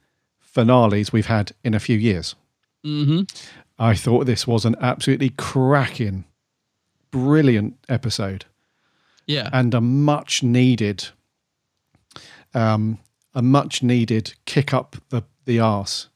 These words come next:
Speaker 1: for finales that we've, I've wanted for a few years now.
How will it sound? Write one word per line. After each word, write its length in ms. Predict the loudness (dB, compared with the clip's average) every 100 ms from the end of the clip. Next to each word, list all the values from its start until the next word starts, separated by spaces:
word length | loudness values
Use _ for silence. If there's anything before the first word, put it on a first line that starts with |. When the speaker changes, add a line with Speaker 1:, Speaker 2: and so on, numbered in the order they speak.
| _ _ _ _ _ _
Speaker 1:
for 300 | _ -4 -4
finales 640 | 0 0 2 2 -2 -4
that 140 | -6 -2
we've, 280 | -4 -4 _
I've 200 | -2 0
wanted 440 | 2 2 2 -4 -6
for 160 | -4
a 60 | -4
few 200 | -2 -4
years 320 | -2 -6 -6
now. 240 | -8 -10